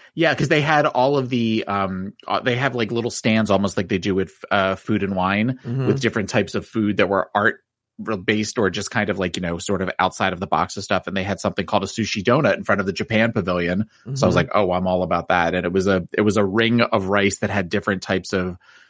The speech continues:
Speaker 1: fish, um, layers of fish sort of laying across the top of it. So there was, like,
Speaker 2: Mm-hmm.
Speaker 1: uh, there was tuna and shrimp and salmon and something else and, like, a cucumber and little bits of sesame seeds and stuff. It was pretty cool.
Speaker 2: Mm-hmm.
Speaker 1: I liked it.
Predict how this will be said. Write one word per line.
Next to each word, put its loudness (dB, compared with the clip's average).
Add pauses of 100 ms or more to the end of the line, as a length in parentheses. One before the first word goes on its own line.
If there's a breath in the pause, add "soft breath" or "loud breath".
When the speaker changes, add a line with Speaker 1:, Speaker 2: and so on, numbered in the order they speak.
Speaker 1:
fish, 0 (100)
um, 0
layers 2
of -4
fish -2
sort 2
of -6
laying 0
across 0
the -10
top 0
of -8
it. -2
So -4
there 0
was, -2
like, 0
Speaker 2:
Mm-hmm. -10
Speaker 1:
uh, 2 (320)
there -4
was -6
tuna 4 (460 loud breath)
and 0
shrimp 2 (180)
and 0
salmon -2 (140)
and -6
something -4
else -2
and, -2
like, -2
a 0
cucumber 2
and 2
little 2
bits -2
of -6
sesame 0
seeds -4
and -10
stuff. -2
It 2
was -2
pretty 0
cool. -2
Speaker 2:
Mm-hmm. -6
Speaker 1:
I 4
liked 0
it. -8